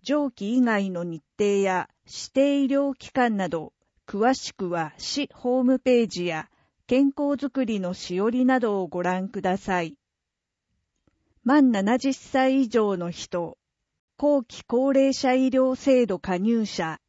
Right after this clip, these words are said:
生活保護受給者、市民税非課税世帯の人は無料です。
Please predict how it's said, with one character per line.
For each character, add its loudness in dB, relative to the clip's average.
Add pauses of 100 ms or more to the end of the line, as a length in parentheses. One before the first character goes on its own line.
(480)
生 2
活 -4
保 -2
護 0
受 -4
給 -4
者、 -8 (500)
市 -6
民 6
税 0
非 -16
課 2
税 2
世 0
帯 2
の -4
人 -8
は -2
無 -10
料 -2
で -4
す。 -20